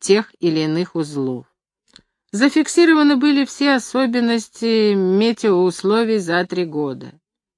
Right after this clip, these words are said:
Так тщательно и любовно, не жалея труда и времени, всё подсчитать и всё взвесить,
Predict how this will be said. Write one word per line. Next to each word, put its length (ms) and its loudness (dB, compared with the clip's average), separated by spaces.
Так 220 -2
тщательно 880 -6
и 80 0
любовно, 800 -4
не 160 4
жалея 460 2
труда 400 0
и 100 4
времени, 760 0
всё 320 -2
подсчитать 840 -4
и 60 -2
всё 260 -2
взвесить, 720 -6